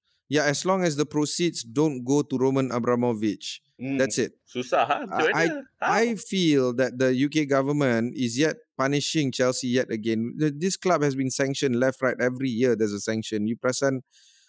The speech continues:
Speaker 1: I mean, I, I, I
Speaker 2: Exactly.
Speaker 1: don't like, I don't, I don't feel, I don't wanna sound like I'm being persecuted.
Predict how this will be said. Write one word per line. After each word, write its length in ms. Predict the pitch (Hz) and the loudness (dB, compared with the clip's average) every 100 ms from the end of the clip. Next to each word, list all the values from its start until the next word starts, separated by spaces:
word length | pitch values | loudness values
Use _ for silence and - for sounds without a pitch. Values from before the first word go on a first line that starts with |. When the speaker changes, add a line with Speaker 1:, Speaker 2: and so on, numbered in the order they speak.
| _ - | _ -2
Speaker 1:
I 140 | 143 | 2
mean, 180 | 160 160 | 2 2
I, 160 | 147 151 | 2 0
I, 0 | |
I 160 | - 165 170 | 2 2 2
Speaker 2:
Exactly. 300 | - 160 110 | 2 0 0
Speaker 1:
don't 240 | 175 175 156 | 0 2 0
like, 180 | 160 135 _ - | 0 -2 _ -2
I 100 | 143 131 | -2 0
don't, 240 | 175 180 156 - | 0 0 -2 -2
I 140 | 139 - | -2 2
don't 240 | 170 165 | 0 0
feel, 400 | - 170 170 160 - | -6 0 0 0 -2
I 140 | 135 131 | -4 0
don't 240 | 165 180 | 0 2
wanna 260 | 160 151 131 | 0 0 -2
sound 400 | - 139 139 135 | -4 0 0 0
like 160 | 127 | -2
I'm 240 | 123 120 113 | -2 -4 -6
being 220 | 120 131 120 | -2 -4 2
persecuted. 720 | 135 - 127 131 - 110 | 0 0 -4 -8 -4 -4